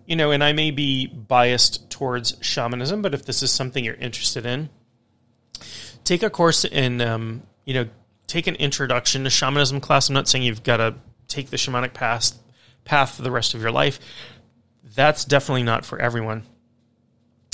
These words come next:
But, um, you know, if you're interested in soul travel, um, you know, it would behoove you to take an intro to shamanism class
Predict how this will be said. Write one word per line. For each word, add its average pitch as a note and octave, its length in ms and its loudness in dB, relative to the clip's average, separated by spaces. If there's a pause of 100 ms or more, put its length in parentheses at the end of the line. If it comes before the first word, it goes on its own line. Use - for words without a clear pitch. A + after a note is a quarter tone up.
But, B2 500 4
um, A#2+ 420 2 (380)
you C#3+ 100 -20
know, C3 80 0
if B2 140 -2
you're D3+ 140 -6
interested D3 440 2
in B2 120 0
soul B2+ 280 4
travel, A2+ 540 2 (1160)
um, B2+ 420 4 (340)
you E3+ 120 -6
know, E3 100 2
it E3 40 2
would E3 100 -2
behoove D#3+ 400 0
you B2 260 -2
to A#2+ 140 -6
take B2+ 240 -2
an A#2+ 80 -6
intro A#2+ 300 -4
to A2+ 80 -4
shamanism A#2 560 -4
class - 540 -2